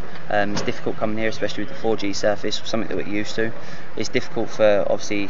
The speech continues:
a full-time team that probably train in grass to get used to it, um, playing just a one-off game. But we, we play with such a tempo at home that we sort of try and get them on the, on the back foot, and I think we did that for the last maybe fifteen, twenty minutes, and we're unlucky not to get the three points in, and we're disappointed in there. But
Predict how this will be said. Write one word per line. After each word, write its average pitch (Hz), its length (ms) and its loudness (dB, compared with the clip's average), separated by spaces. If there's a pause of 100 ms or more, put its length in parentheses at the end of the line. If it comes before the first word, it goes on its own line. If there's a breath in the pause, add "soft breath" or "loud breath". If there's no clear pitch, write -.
(120)
a - 40 0
full-time 104 400 0
team 104 200 0
that 101 120 -2
probably 104 200 0
train 101 200 0
in 98 60 0
grass 104 340 2
to 98 60 -2
get 104 180 -2
used 117 200 -2
to 107 80 0
it, 98 80 2
um, 98 340 0 (100)
playing 104 220 2
just 92 160 -2
a - 20 -2
one-off 104 240 0
game. 107 240 2 (640 loud breath)
But 113 380 8 (140)
we, 135 140 2
we 131 120 2
play 127 160 4
with 120 80 2
such - 200 0
a - 20 -2
tempo 110 320 0
at - 40 0
home 110 200 2
that 104 80 0
we 107 260 0
sort 104 180 0
of 101 120 0
try 113 180 0
and 104 100 0
get 104 120 0
them 104 160 -2
on 107 140 0
the, 104 220 2 (360 loud breath)
on 107 80 2
the 104 80 0
back - 180 2
foot, 113 260 4
and - 80 0
I - 40 -2
think 113 120 -2
we 104 60 0
did 107 200 0
that - 120 0
for - 80 -2
the 101 80 2
last 101 320 0
maybe 98 180 -2
fifteen, 101 360 -2
twenty 104 200 0
minutes, 104 400 -2
and 104 220 -2
we're 117 60 0
unlucky 120 300 0
not - 180 -2
to 104 260 0 (300)
get - 100 0
the - 60 -2
three 110 160 0
points 113 240 -2
in, 98 80 -2
and 101 100 -2
we're 101 140 0
disappointed 113 500 0
in 95 140 0
there. 101 180 0
But 107 180 4